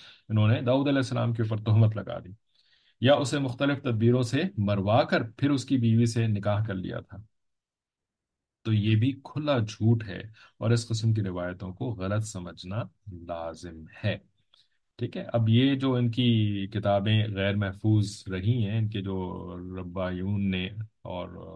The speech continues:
अहबार ने जो उनको चेंज कर दिया, तो यही इसी किस्म की चेंजेस है ना, कि उल्टा जो है वो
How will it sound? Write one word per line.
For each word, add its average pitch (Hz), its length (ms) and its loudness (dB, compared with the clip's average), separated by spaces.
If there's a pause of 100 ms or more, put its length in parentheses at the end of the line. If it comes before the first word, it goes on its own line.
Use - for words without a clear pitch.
(220)
अहबार 95 440 2
ने 92 300 0 (320)
जो 104 60 -2
उनको 101 220 -2
चेंज 117 340 -2
कर 95 180 -4
दिया, 120 180 -6
तो 160 100 -8
यही 123 220 4
इसी 165 280 -4
किस्म 165 260 -12
की 147 100 -6
चेंजेस 95 360 -2
है 139 100 -6
ना, 262 60 -6
कि 110 440 -4 (260)
उल्टा 110 240 2
जो 107 140 2
है 104 80 0
वो 98 600 -6